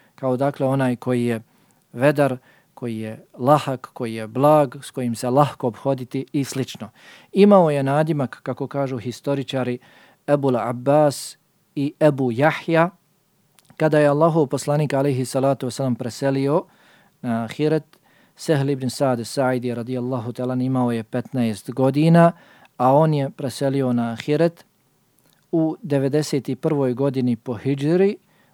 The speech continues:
u svojoj devedeset i šestoj godini života. Pojedini historičari tvrde da je Sehl ibn Sa'd, radijallahu ta'ala, zadnji ashab koji je preselio u Medini,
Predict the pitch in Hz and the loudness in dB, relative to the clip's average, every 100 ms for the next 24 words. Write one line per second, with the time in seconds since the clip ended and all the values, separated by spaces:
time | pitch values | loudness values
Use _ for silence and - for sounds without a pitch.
0 | _ 131 - 147 147 139 127 123 123 131 | _ -12 -6 0 2 2 0 -4 -4 -6
1 | 139 120 127 135 120 127 120 127 120 120 | -8 -8 -6 -6 -6 -6 -4 -4 -2 -2
2 | 110 110 104 - 101 - _ - _ 214 | -4 -8 -12 -14 -18 -20 _ -20 _ 6
3 | 190 151 127 120 - 165 151 147 131 123 | 8 6 0 -2 2 2 2 0 -2 -2
4 | - 160 147 127 120 - 156 135 139 127 | -4 -2 0 0 -4 -2 -2 0 -2 -4
5 | - 156 127 127 127 127 135 123 123 139 | 0 2 2 -2 -2 -2 0 -2 -2 -2
6 | 139 123 151 143 135 131 135 123 - - | -2 2 2 2 -2 -6 -8 -8 -8 -6
7 | 139 123 113 - 127 117 107 - 107 123 | -4 -2 -4 -10 -6 -6 -6 -8 -10 -8
8 | 117 113 110 110 _ _ _ _ _ _ | -6 -6 -8 -12 _ _ _ _ _ _
9 | _ 135 120 98 107 104 | _ -2 0 0 -6 -8